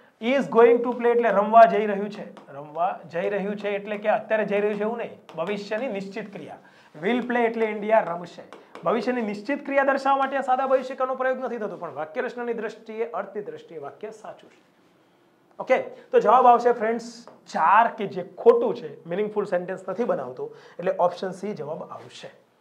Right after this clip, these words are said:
ઓકે, ચાલો next question જોઈશું. હવે અહીંયા જો કેવો પ્રશ્ન પૂછ્યો છે, "Which letter in the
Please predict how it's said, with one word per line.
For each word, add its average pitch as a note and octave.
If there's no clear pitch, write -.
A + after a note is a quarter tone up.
ઓકે, -
ચાલો D#3
next A#3
question A#3+
જોઈશું. A#3
હવે B3+
અહીંયા C#4
જો F#3
કેવો A3
પ્રશ્ન A3+
પૂછ્યો G#3+
છે, G#3
"Which B3
letter G3
in G3
the G#3+